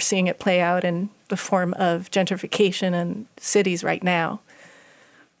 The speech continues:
Um, but, okay, so to this point of how racism har-, harms white people.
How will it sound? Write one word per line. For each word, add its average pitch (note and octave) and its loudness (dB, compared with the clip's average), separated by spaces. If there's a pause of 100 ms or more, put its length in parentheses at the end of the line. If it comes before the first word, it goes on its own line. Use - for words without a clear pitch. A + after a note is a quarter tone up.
(140)
Um, G3 4 (2500)
but, A3 2
okay, - 0
so A3 4
to B3 2
this A#3 4
point A#3+ 2
of G3+ 2
how A3 4
racism G#3 2
har-, F#3+ 2 (120)
harms G3+ 2
white F3+ 2
people. - -6